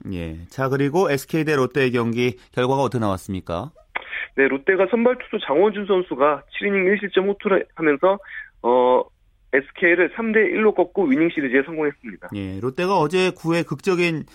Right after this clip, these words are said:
Speaker 1: 역전 그 히메네스 선수의 끝내기 승리를 거둔 이후에 그 분위기를 오늘도 이어갔습니다.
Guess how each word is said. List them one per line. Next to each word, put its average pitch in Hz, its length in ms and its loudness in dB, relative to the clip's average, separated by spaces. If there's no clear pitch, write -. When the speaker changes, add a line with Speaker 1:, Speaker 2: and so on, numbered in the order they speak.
Speaker 1:
역전 147 220 -2
그 160 60 -2
히메네스 240 380 -2
선수의 170 280 -2
끝내기 196 320 0
승리를 160 640 0
거둔 131 280 -2
이후에 131 680 0
그 139 80 -4
분위기를 165 340 0
오늘도 208 320 2
이어갔습니다. 110 800 -2